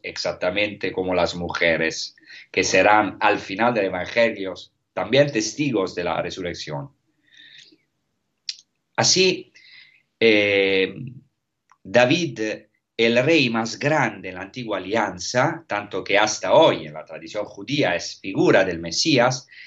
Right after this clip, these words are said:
ha sido tomado como pastor de medio del rebaño, siendo además el más pequeño de sus hermanos.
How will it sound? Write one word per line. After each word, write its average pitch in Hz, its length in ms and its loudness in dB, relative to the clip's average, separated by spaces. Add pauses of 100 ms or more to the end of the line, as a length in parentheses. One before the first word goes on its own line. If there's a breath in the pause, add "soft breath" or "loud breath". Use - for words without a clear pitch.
(180 loud breath)
ha 101 100 -6
sido 175 480 0
tomado 160 500 4
como 143 300 4
pastor 170 720 0
de 139 140 -4
medio 175 500 -4
del 151 220 -4
rebaño, 127 720 0 (680)
siendo 156 600 -2
además 127 460 -2
el 117 120 -4
más 135 260 -2
pequeño 107 540 -2
de 85 100 -4
sus 92 220 -8
hermanos. 78 720 -4